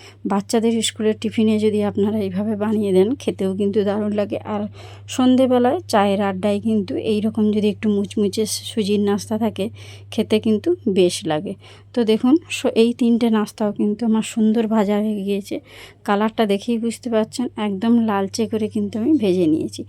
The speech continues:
এখন এই তিনটেকেও আমি সেম প্রসেসে তেল ছাড়িয়ে একটা প্লেটের মধ্যে তুলে নিয়েছি। এখানে সব কটা নাস্তা কিন্তু আমার ভালো করে ভাজা হয়ে গিয়েছে।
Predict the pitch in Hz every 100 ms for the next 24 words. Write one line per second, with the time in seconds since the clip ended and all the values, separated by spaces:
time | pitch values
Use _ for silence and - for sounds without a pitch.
0 | - - - 196 196 240 226 233 226 233
1 | 220 226 220 277 - - 208 214 - 214
2 | 214 208 208 220 - 285 233 185 180 208
3 | 190 208 311 - - - - - 190 285
4 | - 190 180 196 190 190 170 - - 190
5 | 170 175 175 175 214 - - - 220 226
6 | 247 240 262 240 262 254 240 226 220 226
7 | 226 226 226 359 - - 208 208 180 202
8 | 190 202 220 214 226 240 233 254 240 233
9 | 233 226